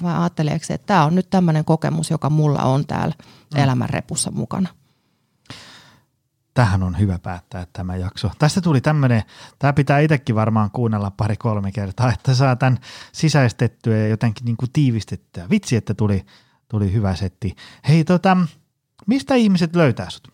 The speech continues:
Speaker 1: Mut löys-, löytää, ää, somesta, LinkedInistä tai Instagramista mun omalla nimellä tai sitten mun yrityksen sivuilta atenta piste fi. Ja tota,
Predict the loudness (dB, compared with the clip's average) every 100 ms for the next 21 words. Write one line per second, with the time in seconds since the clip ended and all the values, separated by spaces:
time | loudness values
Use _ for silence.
0 | _ _ _ _ -20 -20 -20 -20 -20 _
1 | 0 0 2 2 2 -2 0 0 2 2
2 | 2 0 0 0 0 0 -2 -2 -4 -6
3 | -4 2 2 2 -2 -6 _ -4 0 0
4 | 0 2 2 0 -4 -4 -12 _ -4 0
5 | 0 0 0 -2 -2 0 0 -2 -2 0
6 | 2 2 2 0 0 0 0 -2 -6 _
7 | -2 0 0 -2 -4 -2 0 2 2 2
8 | -2 -2 0 2 0 -2 0 0 0 0
9 | -2 -10 -20 _ 0 2 2 0 -4 -6
10 | -4 -6 -2 -4 -4 -20 _ _ _ _
11 | _ _ _ -20 -20 _ _ _ -8 -2
12 | 0 0 -2 0 -2